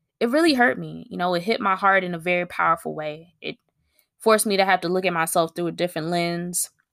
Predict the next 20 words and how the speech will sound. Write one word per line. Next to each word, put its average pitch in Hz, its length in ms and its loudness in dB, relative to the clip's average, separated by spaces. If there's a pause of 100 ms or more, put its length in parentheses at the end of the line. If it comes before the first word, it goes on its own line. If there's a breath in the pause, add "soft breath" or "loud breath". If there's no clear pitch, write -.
(120)
It 175 80 -10
forced 220 240 4
me 196 80 0
to - 20 4
have 180 80 2
to 175 100 -4
look 175 140 -2
at 190 80 0
my 165 140 0
relationships 165 640 -4
through 175 180 -6
a 175 60 -6
different 170 340 -6
lens. 170 480 -6
It, - 220 -6 (960)
it's 190 180 -4
really 202 320 2
altered, 170 720 2
you 175 160 -6
know, 160 400 -8